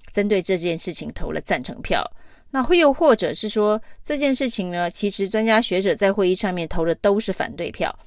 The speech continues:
那可是陈时中还是一意孤行，决定要这么做。那这个大家都反对，那陈时中坚持要做的会议哦，假设真的有这么一场会议的话，那这个会议记录那当然也是不能拿出来。如果这个会议一-，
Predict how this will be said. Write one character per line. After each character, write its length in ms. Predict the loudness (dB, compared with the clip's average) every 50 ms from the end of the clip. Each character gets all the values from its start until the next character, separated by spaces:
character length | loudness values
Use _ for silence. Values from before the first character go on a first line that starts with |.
| -20 -20 -20 -20 -20 -20 -20 -20 -14 -8
那 320 | -4 -2 -2 -2 -2 -4
可 180 | -6 -6 -4 -4
是 140 | -2 -2 -2
陈 180 | -2 -2 -4
时 160 | -4 -4 -6
中 220 | -4 -4 -4 -2 -4
还 140 | -6 -8 -8
是 180 | -6 -6 -8
一 260 | -6 -4 0 0 0
意 40 | 0
孤 200 | 2 2 0 0
行， 240 | 0 -2 -6 -12 -14 -16 -18 -18 -18 -12 -4
决 180 | -2 0 0
定 140 | 0 0 -2
要 160 | 0 -2 -2
这 120 | -2 -4 -8
么 100 | -8 -8
做。 300 | -6 -4 -4 -4 -6 -8 -12 -16 -20 -20 -20 -16 -6
那 180 | -2 0 0 0
这 200 | 0 0 2 2
个 80 | 2
大 160 | 2 2 0 2
家 160 | 2 2 2
都 180 | 4 2 2
反 200 | 2 0 -2 -2 0
对， 220 | 0 0 0 0 -2 -10 -20 -20 -20 -20 -20 -20 -12
那 240 | -6 -4 -2 -2 0
陈 220 | 0 0 0 0
时 120 | 0 0 0
中 200 | 2 2 2 4
坚 200 | 6 6 4 4
持 140 | 2 2
要 180 | 2 4 4 2
做 240 | 4 2 2 2 2 0
的 120 | -2 -4 -2
会 240 | 2 6 6 6 6
议 200 | 4 0 -4 -4
哦， 100 | -6 -6 -4
假 240 | -2 -2 0 2 2
设 280 | 4 6 6 4 4
真 200 | 4 2 0 2
的 80 | 4 4
有 120 | 4 4
这 120 | 2 0 -2
么 80 | -2
一 80 | -2 -4
场 220 | -4 -4 -6 -6
会 180 | -4 -2 -2 -2
议 120 | -2 -4
的 100 | -6 -6
话， 180 | -6 -6 -6 -4
那 120 | -4 -2
这 100 | -2 0
个 100 | 0 2
会 160 | 4 4 4
议 80 | 4 4
记 160 | -2 -2 -4
录 140 | -2 -2 -2
那 140 | -2 -4 -4
当 200 | -2 -2 -2 -2 0
然 120 | -4 -4
也 80 | -4 -6
是 140 | -8 -10
不 140 | -8 -8 -8
能 160 | -8 -8 -8
拿 160 | -8 -10 -8 -8
出 180 | -8 -6 -4
来。 200 | -4 -4 -4 -6 -8 -12 -20 -20 -20 -20 -20 -10 -2
如 80 | 2 4
果 80 | 4 4
这 80 | 4
个 120 | 4 4 6
会 180 | 6 4 4
议 80 | 4 2 2
一-， 160 | 0 -2 -4